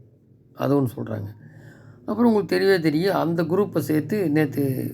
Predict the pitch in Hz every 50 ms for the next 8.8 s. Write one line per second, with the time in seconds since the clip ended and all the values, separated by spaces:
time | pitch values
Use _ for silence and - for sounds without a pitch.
0 | - - - 147 139 - 147 139 139 120 117 131 127 127 135 135 127 120 120 117
1 | 120 117 113 113 113 113 - - - - - - - - - - - - - -
2 | - - 147 147 143 135 131 123 - 151 165 196 208 190 190 180 175 175 160 147
3 | 156 139 151 151 143 147 143 165 190 170 151 143 151 160 151 - - 165 143 156
4 | 143 143 147 139 143 143 135 156 151 143 139 131 127 123 117 123 147 220 269 -
5 | - _ _ _ - - - _ _ - - 160 156 175 220 214 208 196 165 175
6 | 180 170 175 165 165 175 196 170 156 180 180 190 185 180 170 165 165 165 160 156
7 | 147 139 131 135 135 131 127 127 127 123 117 156 160 139 120 104 101 107 127 143
8 | - - 170 175 - - 214 233 233 208 180 147 127 120 _